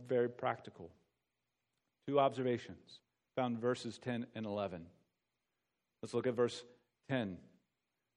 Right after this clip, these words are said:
The observation is that God set it up. Verse ten, "I have seen the business that God has given to the children of man to be busy with." His first observation is that he acknowledges that God has put in place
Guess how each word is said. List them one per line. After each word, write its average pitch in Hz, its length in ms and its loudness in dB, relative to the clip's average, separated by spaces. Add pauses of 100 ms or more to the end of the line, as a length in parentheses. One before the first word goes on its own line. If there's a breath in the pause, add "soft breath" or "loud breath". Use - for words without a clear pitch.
The 120 60 2
observation 123 600 8
is 117 120 0
that 123 180 4
God 127 300 6
set 131 240 2
it 135 100 4
up. 147 240 0 (540)
Verse 170 240 8
ten, 120 320 4 (1800)
"I 139 120 12
have 190 120 10
seen 208 320 6
the 180 80 6
business 175 500 4
that 147 140 2
God 156 200 8
has 143 120 2
given 147 300 2
to 147 120 -6
the 127 120 0
children 139 420 0
of 139 60 -2
man 123 260 -2
to 123 100 -8
be 117 140 -2
busy 98 320 -4
with." 82 160 -16 (1120)
His 123 140 0
first 196 380 8
observation 165 800 8
is 135 200 0
that 123 240 8
he 143 140 2
acknowledges 135 800 8
that 120 200 2
God 160 280 10
has 190 220 6
put 185 160 4
in 190 140 4
place 123 500 0